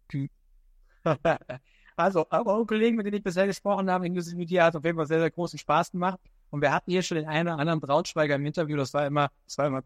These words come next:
Speaker 2: cool. Das heißt, ich kann das, äh, auf jeden Fall bestätigen.
Speaker 1: Ja, sehr gut.
Speaker 2: Thorsten, dann vielen Dank nochmal für deine Zeit. Vielen Dank für die spannenden Einblicke. Ich drücke euch die Daumen, dass ihr gute Bewerbung, ähm, erhaltet für beide Stellen, ähm, und wünsche dir jetzt noch einen schönen Abend.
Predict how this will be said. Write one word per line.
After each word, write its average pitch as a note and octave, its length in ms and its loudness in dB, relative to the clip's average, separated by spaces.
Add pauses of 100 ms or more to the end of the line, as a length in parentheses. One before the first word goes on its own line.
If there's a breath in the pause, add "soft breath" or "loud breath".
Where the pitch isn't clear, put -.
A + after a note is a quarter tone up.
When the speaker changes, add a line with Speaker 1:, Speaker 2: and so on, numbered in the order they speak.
Speaker 2:
cool. F3 120 2
Das D3+ 100 0
heißt, C#3 220 2
ich C3+ 80 -12
kann C#3 180 0
das, C3+ 220 -2
äh, B2 180 -4
auf C3+ 120 -10
jeden C3+ 120 -2
Fall C3 140 0
bestätigen. A#2+ 480 -6 (180)
Speaker 1:
Ja, A#2+ 120 -12 (440)
sehr C#3+ 220 4
gut. D3+ 180 2 (560)
Speaker 2:
Thorsten, G#3 300 2 (800)
dann F3+ 240 4
vielen G#3+ 300 0
Dank G3 240 2
nochmal E3+ 480 2 (100)
für - 180 -6
deine D#3+ 220 2
Zeit. F3 380 -2
Vielen E3 220 -2
Dank E3 240 2
für D#3+ 100 -10
die D3+ 120 -2
spannenden D3+ 480 -2
Einblicke. F#3 520 0 (440)
Ich D#3+ 120 -8
drücke G#3+ 200 4
euch F#3+ 80 0
die F#3+ 80 -4
Daumen, F#3+ 240 6
dass G3+ 120 -2
ihr F#3 60 -2
gute G3 420 -2
Bewerbung, F3 400 4 (340)
ähm, E3+ 360 2
erhaltet F3 420 0
für D3+ 100 -10
beide F3 240 2
Stellen, F#3+ 420 0 (320)
ähm, E3+ 360 2
und D#3+ 160 -4
wünsche E3 180 -2
dir F3+ 100 0
jetzt E3 220 0
noch D#3 120 2
einen D#3 220 -2 (120)
schönen D3+ 200 -2
Abend. D3 260 -4